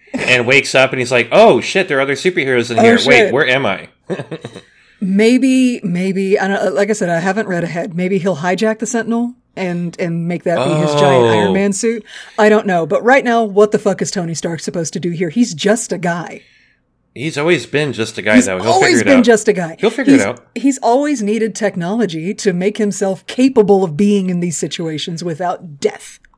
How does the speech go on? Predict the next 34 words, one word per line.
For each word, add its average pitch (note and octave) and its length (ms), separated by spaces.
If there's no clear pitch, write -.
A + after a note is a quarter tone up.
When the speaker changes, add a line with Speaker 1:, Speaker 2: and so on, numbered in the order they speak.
Speaker 1:
Well, G3+ 220
I'm E3 100
sure, F3+ 420
I, B2 180
look, C#3 200
he D#3+ 80
has F#3 180
nanotech C#3+ 520
in A#2 280
the G#2+ 260
M A2 140
C A2 220
U G#2+ 180
movies, F#2+ 460
so F#2+ 180
I'm F#2+ 100
sure A2 160
he G#2 80
has G2 140
something F#2+ 240
similar F#2+ 300
here. F#2 280
Speaker 2:
I G3+ 140
guess G3+ 260
we'll F#3 100
find F3 280
out. - 220
Anyway, B3 580
turn B3+ 220
Speaker 1:
Will F3+ 140
Speaker 2:
the E3+ 80
Speaker 1:
we, - 0
though? G#3+ 60
Speaker 2:
page. - 180